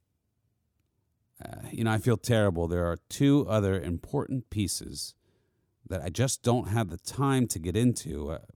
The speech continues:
you know, I have a certain amount of time with you. Uh, one of them is about the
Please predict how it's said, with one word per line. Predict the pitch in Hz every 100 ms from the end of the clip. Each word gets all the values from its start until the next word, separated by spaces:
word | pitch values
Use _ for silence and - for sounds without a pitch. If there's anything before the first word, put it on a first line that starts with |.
| - 87
you | 80
know, | 80
I | 78
have | 87 87 - - _ _ _
a | -
certain | - 78
amount | 95 90 80
of |
time | - 110 113 95
with | -
you. | 65 65 73 _ - _ _ _ _ _ _ _ _ _ -
Uh, | -
one | 90 107 113
of |
them | 113 107
is | 92
about | 95 95
the | -